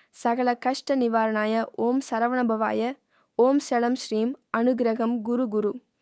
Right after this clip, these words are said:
இந்திய சான்றோர்கள் சொல்வது போல முருகனை மனதார பற்று.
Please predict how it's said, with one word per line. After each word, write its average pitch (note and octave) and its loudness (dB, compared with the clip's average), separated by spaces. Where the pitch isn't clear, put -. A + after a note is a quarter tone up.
இந்திய C4 2
சான்றோர்கள் B3 2
சொல்வது A3 0
போல G#3+ 0
முருகனை C#4+ 2
மனதார B3 2
பற்று. G#3+ -4